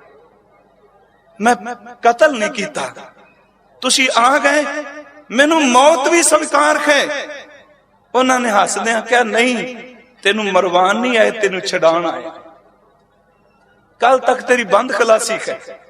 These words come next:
ਦੇਖੋ, ਸਾਡੇ ਸਾਹਮਣੇ ਇਤਿਹਾਸ ਹੈ।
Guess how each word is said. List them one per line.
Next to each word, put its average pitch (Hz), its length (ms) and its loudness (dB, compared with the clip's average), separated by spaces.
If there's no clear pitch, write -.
ਦੇਖੋ, 226 340 0
ਸਾਡੇ 202 380 2
ਸਾਹਮਣੇ 208 400 -2
ਇਤਿਹਾਸ 196 540 0
ਹੈ। 190 460 -4